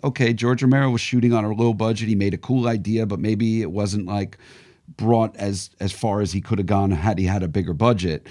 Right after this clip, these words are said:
And now all of a sudden you've got that bigger budget and somebody else can, can do a reimagining of what it might have been or whatever.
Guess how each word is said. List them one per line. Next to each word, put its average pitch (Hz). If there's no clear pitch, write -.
And 98
now 107
all 104
of 92
a 98
sudden 98
you've 95
got 98
that 95
bigger 95
budget 90
and 92
somebody 92
else 90
can, 85
can 95
do 92
a 90
reimagining 85
of 76
what 82
it 80
might 78
have 71
been 76
or 76
whatever. 80